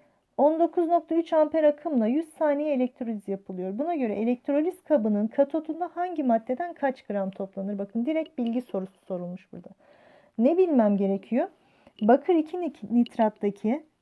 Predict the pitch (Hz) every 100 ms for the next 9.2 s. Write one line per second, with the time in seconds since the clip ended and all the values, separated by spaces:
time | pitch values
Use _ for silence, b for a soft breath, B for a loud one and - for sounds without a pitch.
0 | _ _ _ _ _ _ _ - 247 294
1 | 285 311 254 240 233 247 294 214 196 226
2 | - 370 285 220 196 190 240 370 - _
3 | - 208 233 269 339 320 240 233 - 226
4 | - 294 302 269 247 254 339 359 _ _
5 | _ _ _ _ _ _ _ _ _ 240
6 | 254 254 311 294 226 220 240 208 190 180
7 | 180 - _ _ _ _ _ _ - -
8 | 202 185 220 247 - 202 202 185 180 175
9 | 226